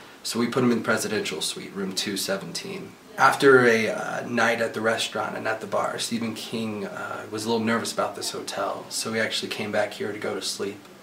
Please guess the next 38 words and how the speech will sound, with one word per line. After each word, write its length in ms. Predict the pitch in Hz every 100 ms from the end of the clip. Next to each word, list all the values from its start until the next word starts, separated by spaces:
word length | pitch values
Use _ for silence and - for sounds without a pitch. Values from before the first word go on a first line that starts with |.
| - - - - - - -
And 240 | 120 120 113
in 180 | 113 120
his 180 | 110
dream 240 | - 123 120
that 220 | 110 -
night 300 | 113 107 -
on 140 | 117 110
this 180 | 107
bed, 280 | - 123 120
Stephen 260 | - 120 110
King 200 | - 117
said 200 | 110 110
he 80 | 110
had 220 | 110 113 -
one 120 | 110
of 80 | 107
the 60 |
worst 320 | 107 110 107
nightmares 400 | 110 107 107 104
of 60 | 101
his 200 | 101 -
life, 380 | 107 107 - - - - -
that 120 | 104
a 60 | 98
fire 320 | - 113 110
hose 180 | - -
from 200 | - 101
the 60 |
hotel, 680 | 95 98 95 - 101 98 90 80
uh, 240 | - - -
chase-, 400 | - 113 110 -
was 120 | 95
chasing 340 | - 110 - 101
his 100 | -
son 280 | 117 107
through 140 | 104 98
the 100 | 95
hallway 500 | - 104 101 90